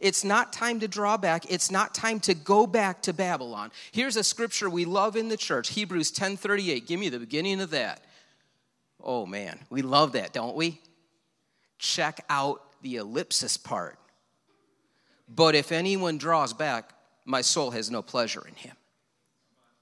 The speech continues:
It's not time to draw back. When it comes to faith, faith is not, "Am I gonna go forward or gonna step back?" I'm gonna keep going forward. I'm gonna keep going forward. That's the way it's going to be. When it's halfway,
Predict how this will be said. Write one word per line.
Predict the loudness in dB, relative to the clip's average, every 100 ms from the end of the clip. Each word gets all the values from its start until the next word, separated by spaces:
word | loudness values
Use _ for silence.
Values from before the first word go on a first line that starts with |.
| _ _ _ _ _
It's | -2 0 4
not | 2 2
time | 0 0
to | -4
draw | -2 -2 -2
back. | -4 -6 -12 -20 _ _ _ -2
When | 2
it | 2
comes | 2 0 0
to | -2
faith, | 0 2 2 0 -14
faith | 0 0 2
is | 0 0 2
not, | 2 2 0
"Am | -2 0
I | 2
gonna | 2 2
go | 0
forward | 0 2 4 4
or | 4
gonna | 0 0
step | 0 0 0
back?" | 0 0
I'm | -2 -2
gonna | -4
keep | -4 -4 -4
going | -6 -8
forward. | -10 -12 -12 -20 _ -8
I'm | 0
gonna | 0 0
keep | 0 -2 2
going | 0 0
forward. | -6 -8 -8 -10 -18 -6
That's | 0 0 0
the | 0
way | 0
it's | 0
going | -2 -2 -2
to | -4
be. | -4 -4 -6 -6
When | 2 2
it's | 2 -2
halfway, | -2 0 0 -2 -2 0 -2 -6